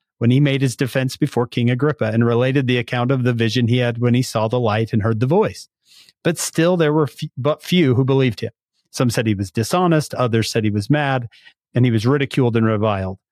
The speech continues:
But all this did not destroy the reality of his vision. He had seen a vision he knew he had, and all the persecution under heaven could not make it otherwise. And though they should persecute him unto death, yet he knew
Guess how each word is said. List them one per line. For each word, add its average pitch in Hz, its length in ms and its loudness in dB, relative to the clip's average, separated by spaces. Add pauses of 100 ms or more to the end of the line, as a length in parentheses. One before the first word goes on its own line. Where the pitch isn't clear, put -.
(140)
But 123 200 -4
all 160 220 2
this 139 260 -2
did 131 380 -2
not 135 220 0
destroy 120 400 0
the 110 160 0
reality 113 720 0
of 113 160 -2
his 104 180 -2
vision. 104 380 -4 (260)
He 135 140 -2
had 160 160 -2
seen 127 180 -2
a 117 60 0
vision 135 400 0 (160)
he 123 140 2
knew 135 160 4
he 117 140 2
had, 123 340 -2 (260)
and 110 80 0
all 139 140 0
the 135 80 -2
persecution 147 680 -2
under 117 200 0
heaven 139 420 -2 (280)
could 131 140 -4
not 131 160 -2
make 123 160 -2
it 117 80 0
otherwise. 104 540 -2 (360)
And 113 140 2
though 135 140 2
they 135 180 2
should 120 300 -4
persecute 156 420 -2
him 143 80 2
unto 135 320 -2 (240)
death, 131 380 -2 (420)
yet 131 200 -2
he 156 120 2
knew 135 460 2